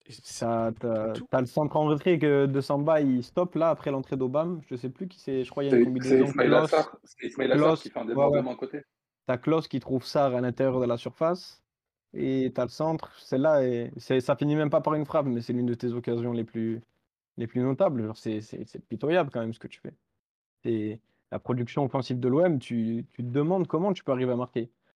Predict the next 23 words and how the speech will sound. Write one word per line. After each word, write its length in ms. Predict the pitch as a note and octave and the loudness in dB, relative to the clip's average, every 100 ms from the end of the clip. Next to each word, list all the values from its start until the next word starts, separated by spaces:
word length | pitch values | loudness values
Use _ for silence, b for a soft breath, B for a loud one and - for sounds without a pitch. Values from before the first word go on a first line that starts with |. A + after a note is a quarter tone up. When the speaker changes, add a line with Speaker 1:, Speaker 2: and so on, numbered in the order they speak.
| _ - | _ -2
Speaker 2:
Alors 180 | A#2+ | 0
qu'à 140 | - B2+ | 2 0
l'inverse, 380 | B2+ D3+ F#3 - | 2 2 0 0
je 60 | |
le 100 | A#2 | -2
répète, 320 | A#2+ C#3 G3 C#3 | -2 0 -2 0
mais 260 | A#2+ A2+ _ _ _ - | -2 -4 _ _ _ 0
Lens 400 | C3 D#3+ - D#3+ | 2 2 0 0
hier, 200 | E3 C3+ | 2 2
même 200 | F#3 F#3 | 0 0
quand 120 | D#3+ | 0
il 40 | C3 | 0
n'y 60 | |
avait 40 | A#2+ | 0
pas 120 | A#2 | -2
d'occasion, 340 | A2+ - D4 | -2 0 -2
tu 600 | B3+ _ _ _ _ - G#3 | -2 _ _ _ _ -2 0
sais, 20 | |
quand 220 | D#3 - | 0 -2
il 40 | |
trouve 220 | C#3 E3+ D3 | -2 0 0
Sotoka 420 | E3 D#3 D3+ D#3+ | 0 0 4 4
là, 240 | B2+ B2 | 4 0